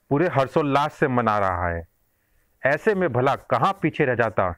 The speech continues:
बाजीराव, बीजी राव राजघराना, जिसने आज़ादी की लड़ाई में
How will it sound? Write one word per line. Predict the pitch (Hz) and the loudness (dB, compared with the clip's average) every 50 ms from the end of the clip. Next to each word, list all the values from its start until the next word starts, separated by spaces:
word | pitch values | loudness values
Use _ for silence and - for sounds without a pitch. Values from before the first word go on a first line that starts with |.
| _ _ _ _ _ _ - | _ _ _ _ _ _ -4
बाजीराव, | 110 120 123 131 113 123 139 139 135 135 156 165 - - _ _ _ _ _ _ _ _ 110 | -2 0 0 0 0 0 0 2 2 2 0 -2 -6 -10 _ _ _ _ _ _ _ _ -4
बीजी | 107 120 143 156 135 185 196 180 | -2 -2 0 0 0 0 0 2
राव | 165 143 127 113 101 | 2 0 0 0 0
राजघराना, | 104 120 127 117 110 117 110 107 104 101 90 87 - - - _ _ _ _ _ - | 0 0 0 0 0 0 0 0 0 0 -2 -2 -4 -6 -14 _ _ _ _ _ -4
जिसने | 113 117 107 - - 143 170 185 185 _ _ _ _ _ - | -4 -4 -2 -2 -2 -2 -2 -2 -4 _ _ _ _ _ -2
आज़ादी | 131 139 143 123 170 190 185 196 190 | -2 0 2 2 0 0 0 -2 0
की | - 175 | 0 0
लड़ाई | 147 139 127 120 120 117 | 0 2 2 2 0 0
में | 117 104 92 90 | 0 0 -2 -2